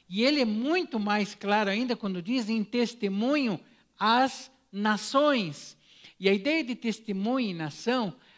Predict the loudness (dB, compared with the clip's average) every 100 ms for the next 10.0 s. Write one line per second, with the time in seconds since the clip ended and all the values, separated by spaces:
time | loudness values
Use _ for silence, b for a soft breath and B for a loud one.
0 | B -4 -2 0 2 2 0 -2 -4 -4
1 | -2 0 0 0 0 0 -4 -6 -2 0
2 | 0 -4 b b -2 0 2 2 2 0
3 | -2 -6 -8 -6 -6 -4 -4 0 -2 -2
4 | B B -4 -2 -2 0 0 -2 -4 -2
5 | 0 2 0 -2 -8 -12 -6 -2 0 -2
6 | -2 -6 -6 -10 -10 -2 2 2 B B
7 | -4 -2 2 2 2 0 -4 -2 -2 -2
8 | -2 -2 0 0 0 -2 2 2 2 0
9 | 2 0 0 0 0 0 0 2 2 0